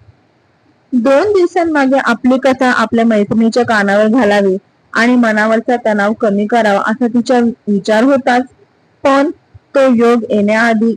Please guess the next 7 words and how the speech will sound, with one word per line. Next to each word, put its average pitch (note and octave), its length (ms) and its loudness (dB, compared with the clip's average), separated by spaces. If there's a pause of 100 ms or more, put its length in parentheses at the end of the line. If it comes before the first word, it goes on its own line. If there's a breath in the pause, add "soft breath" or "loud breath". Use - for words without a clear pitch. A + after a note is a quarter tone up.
नकळत G#3+ 440 0 (100)
गोविंदाला G3+ 500 0 (100)
कथन A3 320 -2
करण्याचा G3+ 420 0
योग C#4 280 2
आला F3+ 280 0 (840)
आणि F#3+ 200 -2